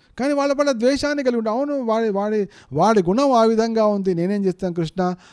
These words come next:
అతడికి కూడా చక్కటి మం-, మంచి స-, సద్బుద్ధిని ఇవ్వు కృష్ణ, గురుదేవ ఆయన కూడా మంచి సద్బుద్ధిని ఇవ్వండి గురుదేవ అని చెప్పి వాడికి డైరెక్ట్గా కాకపోయినా ఇండైరెక్ట్గా వెళ్ళి ప్రసాదం ఇంటి ప-, పంపించడం,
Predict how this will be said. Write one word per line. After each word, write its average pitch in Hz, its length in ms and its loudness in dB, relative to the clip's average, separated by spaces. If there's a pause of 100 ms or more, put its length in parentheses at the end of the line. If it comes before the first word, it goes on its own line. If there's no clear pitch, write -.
(120)
అతడికి 196 260 2
కూడా 185 140 4
చక్కటి 180 440 -2
మం-, 156 300 -4
మంచి 160 400 -2
స-, 147 200 -4 (200)
సద్బుద్ధిని 180 480 -2
ఇవ్వు 180 140 -4
కృష్ణ, 151 300 -8 (400)
గురుదేవ 185 340 4
ఆయన 160 300 0
కూడా 190 140 -2
మంచి 165 180 -6
సద్బుద్ధిని 170 420 -4
ఇవ్వండి 147 420 -4 (840)
గురుదేవ 143 460 2 (360)
అని 175 140 0
చెప్పి 170 340 4 (180)
వాడికి 170 540 2
డైరెక్ట్గా 175 460 2
కాకపోయినా 175 460 0
ఇండైరెక్ట్గా 175 560 0
వెళ్ళి 165 240 0
ప్రసాదం 156 380 -2
ఇంటి 151 200 -4
ప-, - 80 -6
పంపించడం, 143 640 -2